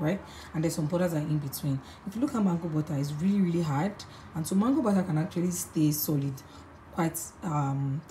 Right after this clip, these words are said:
at a very hot temperature, whereas avocado and shea butter, I don't need to tell you more, they melt as soon as they come in contact with heat. And so I've carefully selected my butters. Although mango butter is very expensive, but I've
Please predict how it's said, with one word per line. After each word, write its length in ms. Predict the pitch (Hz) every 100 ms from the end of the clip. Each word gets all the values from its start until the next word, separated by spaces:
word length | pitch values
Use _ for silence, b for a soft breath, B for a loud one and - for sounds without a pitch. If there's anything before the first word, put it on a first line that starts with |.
| -
at 100 | 151
a 40 |
very 180 | 156 156
hot 220 | 156 147
temperature, 520 | 151 135 143 - 139 135 B B
whereas 340 | 165 170 165 -
avocado 640 | 185 214 - 180 165 165 170
and 220 | 151 147
shea 280 | - 202 208
butter, 520 | 170 151 160 143 147 B B B - - -
I 100 | 156
don't 120 | 156
need 100 | 156
to 120 | 151 143
tell 160 | 143
you 80 | 139
more, 180 | 135 139
they 160 | 143
melt 420 | 143 147 160 156 -
as 180 | 147 131
soon 240 | - 165
as 320 | 147 135 - - - -
they 60 | 151
come 240 | - 156 151
in 240 | 143 135 - -
contact 380 | 143 139 135
with 100 | 139 -
heat. 260 | 151 135 -
And 140 | 139
so 220 | - 156 147 B B B
I've 100 | -
carefully 320 | 226 254 254
selected 400 | 247 185 170 170
my 120 | 156 143
butters. 580 | 151 151 165 143 139 - B B
Although 160 | 151 214
mango 260 | 220 226 220
butter 220 | 196 190
is 100 | 165
very 220 | 160 156
expensive, 840 | 139 - - 151 147 - 139 143 147 -
but 200 | 143 -
I've 120 | 180